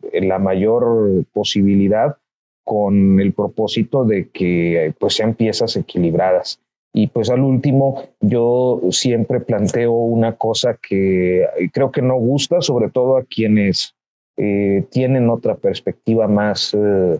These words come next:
quizás, eh, romántica del tema, pero es que si algo enseña la historia, decía el, el Padrino, ¿no? Es que,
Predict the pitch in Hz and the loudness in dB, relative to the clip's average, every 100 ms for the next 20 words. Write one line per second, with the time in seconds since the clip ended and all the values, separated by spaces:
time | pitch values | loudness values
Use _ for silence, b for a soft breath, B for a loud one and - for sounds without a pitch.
0 | - _ _ _ _ _ - 113 120 117 | -6 _ _ _ _ _ -6 -4 -2 -2
1 | 113 - 127 117 110 104 98 92 87 107 | -2 -4 -2 0 0 2 2 0 -2 -2
2 | 104 117 139 143 113 - 104 98 98 147 | 0 0 0 0 -2 -2 0 0 -2 -2
3 | 135 139 147 _ _ _ 113 123 143 - | 0 0 -4 _ _ _ -2 -2 -2 -2
4 | 156 151 - 139 180 190 165 165 170 170 | -4 -4 -2 0 2 2 0 0 0 -2
5 | - 120 110 104 135 135 135 127 110 - | -2 -2 0 -2 0 0 2 0 -2 -2
6 | 131 135 127 104 87 - _ - 101 104 | 0 2 2 2 0 -4 _ -6 -2 -2
7 | 104 131 131 95 98 131 143 _ 113 113 | 0 2 2 2 0 -2 -4 _ -6 -4
8 | - 123 117 | -4 -4 -4